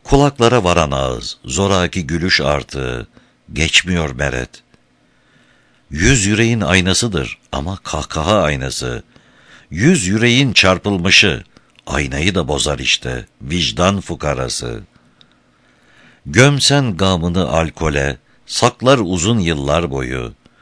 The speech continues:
Kendini de bulamazsın, dönülmez yollara gittin, aldanma. Düşlere bile dalarken hem hür olmalı hem ayık. Bunca yıl hukuku hem de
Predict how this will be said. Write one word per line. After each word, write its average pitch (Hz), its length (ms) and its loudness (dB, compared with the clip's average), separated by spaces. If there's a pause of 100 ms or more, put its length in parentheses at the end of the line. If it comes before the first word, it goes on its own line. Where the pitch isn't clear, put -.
(340)
Kendini 135 480 4
de 127 120 4
bulamazsın, 69 800 -2 (440)
dönülmez 113 600 2
yollara 87 440 0
gittin, 69 640 -6 (360)
aldanma. 73 720 -2 (1900)
Düşlere 92 520 2
bile 85 220 0
dalarken 76 680 -2 (360)
hem 156 240 2
hür 110 220 0
olmalı 76 500 2
hem 95 220 2
ayık. 92 480 -2 (520)
Bunca 165 380 4
yıl 147 320 4
hukuku 117 600 -2
hem 113 260 2
de 101 220 4